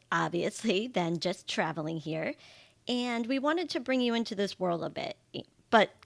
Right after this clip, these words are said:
you know, I know there's lots of different expat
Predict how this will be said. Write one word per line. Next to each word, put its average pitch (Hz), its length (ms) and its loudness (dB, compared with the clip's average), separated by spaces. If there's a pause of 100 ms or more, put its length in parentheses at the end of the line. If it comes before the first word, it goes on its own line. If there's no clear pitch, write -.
you 339 100 0
know, 320 220 6
I 220 120 8
know 226 160 2
there's 208 280 2
lots 180 460 0
of 190 100 -2
different 190 440 0
expat 165 480 -2